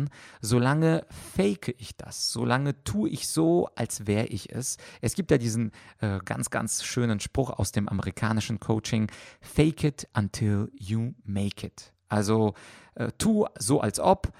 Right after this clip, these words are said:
bis du es wirklich kannst. Oder tu so, als ob, als würdest du es bald auch inkorporieren in deinen Charakter, ähm,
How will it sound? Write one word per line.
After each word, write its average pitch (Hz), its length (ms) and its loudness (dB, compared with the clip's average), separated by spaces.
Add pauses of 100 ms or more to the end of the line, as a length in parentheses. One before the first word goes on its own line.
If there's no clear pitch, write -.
(100)
bis 131 420 4
du 139 300 2
es - 280 -4
wirklich - 420 -4
kannst. - 500 -12
Oder 107 260 0
tu 196 240 0
so, 139 160 2
als 107 220 -2
ob, - 320 -2
als - 320 -4 (280)
würdest 143 460 2
du 131 320 0
es - 320 -2
bald 117 560 0
auch 120 260 2
inkorporieren 131 880 0 (140)
in 170 320 2
deinen 123 380 0
Charakter, 113 760 0 (460)
ähm, 98 480 0